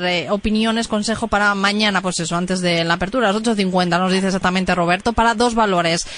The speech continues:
Ferrovial, eh, para vender si cree que tocará los diecinueve, y para Adidas, comprar con stop, y Prosegur, por cierto, precio para comprar también con stop.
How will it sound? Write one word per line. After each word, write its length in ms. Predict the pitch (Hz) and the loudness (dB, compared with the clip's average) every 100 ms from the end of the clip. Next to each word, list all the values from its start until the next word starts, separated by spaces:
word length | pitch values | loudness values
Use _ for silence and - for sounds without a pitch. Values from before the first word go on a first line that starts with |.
| - | -12
Ferrovial, 600 | - 233 233 254 247 202 175 | 0 2 2 2 2 0 -2
eh, 500 | 196 202 196 196 190 | 0 0 2 2 2
para 140 | 196 208 | 0 2
vender 400 | 208 220 240 214 | 2 4 2 2
si 160 | 226 | 0
cree 360 | 208 226 214 202 | 2 4 4 2
que 140 | 202 | 0
tocará 360 | 202 208 202 214 | 0 0 2 2
los 380 | 196 185 208 196 | 0 -2 -4 -2
diecinueve, 680 | 202 - 208 220 208 214 262 - - | -2 0 0 2 4 2 0 -10 -8
y 100 | 214 | -4
para 240 | 202 233 214 | 0 2 2
Adidas, 420 | 226 220 180 - | 2 2 2 0
comprar 380 | 202 202 208 214 | 0 2 2 0
con 160 | 233 | 0
stop, 420 | 208 - 226 190 160 | 0 0 0 0 -2
y 140 | 175 190 | -4 -2
Prosegur, 440 | 202 220 220 208 | 0 0 2 0
por 200 | - 180 | -2 -2
cierto, 300 | 202 180 170 | -2 -2 -4
precio 680 | 196 196 226 208 190 180 180 | -4 -2 2 4 2 0 -2
para 220 | 180 175 | 0 0
comprar 340 | 180 175 185 185 | -2 -2 -2 -2
también 240 | 185 240 | -2 0
con 140 | 220 | 0
stop. 340 | 170 - 156 | -2 -2 -4